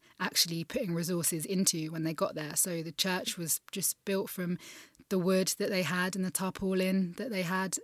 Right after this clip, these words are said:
Um, yeah, it was pretty beautiful, actually. I think there was a,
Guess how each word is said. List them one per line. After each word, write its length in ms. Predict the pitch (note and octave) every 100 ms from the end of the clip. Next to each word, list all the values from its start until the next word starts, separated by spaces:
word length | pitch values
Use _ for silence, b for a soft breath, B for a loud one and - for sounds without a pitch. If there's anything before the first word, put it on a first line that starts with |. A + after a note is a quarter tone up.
| -
Um, 440 | F#3+ F#3 F#3 F#3 - b b b b
yeah, 160 | - G#3+
it 60 | G#3
was 180 | G#3 - -
pretty 200 | - A#3
beautiful, 340 | B3+ C#4 G3
actually. 300 | - - F#3+
I 60 | A3
think 160 | A3+
there 100 | A3
was 160 | G#3 G3
a, 240 | G3 G3